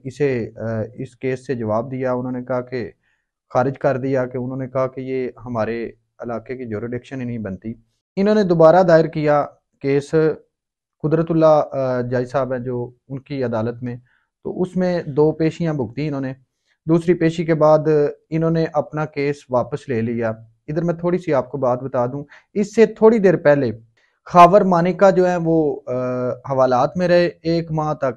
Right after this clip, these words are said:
जेल में रहे, जेल से आए और उन्होंने प्रेस कॉन्फ्रेंस की। जब उन्होंने प्रेस कॉन्फ्रेंस की तो सेम उसी वक्त, अ, इसने अपना केस वापस ले लिया और खावर मानिका ने आके केस दायर कर दिया नया।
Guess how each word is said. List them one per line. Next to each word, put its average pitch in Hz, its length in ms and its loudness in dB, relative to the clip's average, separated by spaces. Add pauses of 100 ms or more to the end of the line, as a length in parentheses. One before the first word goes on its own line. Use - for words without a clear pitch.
जेल 147 240 0
में 170 120 -2
रहे, 151 220 0 (220)
जेल 147 300 -2
से 165 240 -4
आए 147 340 0 (140)
और 147 160 0
उन्होंने 147 420 -6
प्रेस 131 300 -6
कॉन्फ्रेंस 156 420 -8
की। 143 280 -12 (380)
जब 165 420 2 (100)
उन्होंने 185 300 0
प्रेस 175 300 2
कॉन्फ्रेंस 175 440 -2
की 180 200 -4
तो 180 180 -4
सेम 180 400 -2 (120)
उसी 190 220 -4
वक्त, 127 440 -4 (580)
अ, 143 200 6 (100)
इसने 180 320 0
अपना 156 680 2
केस 156 280 -2
वापस 135 380 0
ले 185 100 2
लिया 175 280 2
और 160 680 2
खावर 160 400 2
मानिका 156 520 0
ने 160 240 -2
आके 127 380 -4
केस 131 460 -10 (480)
दायर 131 340 2
कर 120 220 -2
दिया 117 300 -4
नया। 107 420 -4